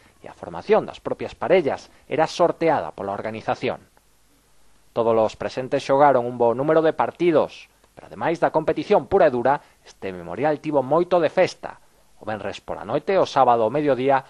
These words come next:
os asistentes disfrutaron de degustacións gratuitas, paellada incluída, para culminar o sábado pola noite cunha cena onde se entregaron diferentes agasallos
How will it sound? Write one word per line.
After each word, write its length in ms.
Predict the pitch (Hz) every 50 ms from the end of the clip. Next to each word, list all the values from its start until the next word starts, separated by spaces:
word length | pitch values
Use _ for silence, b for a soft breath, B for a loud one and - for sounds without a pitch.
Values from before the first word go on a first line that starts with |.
| b b
os 160 | b - -
asistentes 560 | - - - - - 127 135 139 - 151 135
disfrutaron 480 | 139 123 - - 123 - 160 160 143 120
de 140 | 110 107 101
degustacións 580 | 101 101 101 - - 104 - - 160 175 170
gratuitas, 720 | 160 175 160 - - 151 175 202 202 - 120 73 - - -
paellada 560 | _ _ - - - - - 147 165 175 180
incluída, 480 | 165 - - 160 156 127 117 127 131 b b b b b
para 240 | b - 85 - -
culminar 480 | - 87 85 98 113 131 143 120 87 71
o 60 | -
sábado 340 | - 110 101 104 107 107 104 -
pola 160 | - 123 120 117
noite 400 | 110 104 104 - - 110 107 -
cunha 240 | 117 113 104 87
cena 400 | - - - 131 127 131 123 - - -
onde 240 | 135 131 131 131 123
se 80 | -
entregaron 480 | 123 123 110 - 120 123 143 156 160 160
diferentes 540 | 143 139 - 139 135 139 135 110 131 127 -
agasallos 640 | 156 156 151 143 - 123 117 110 123 127 120 - b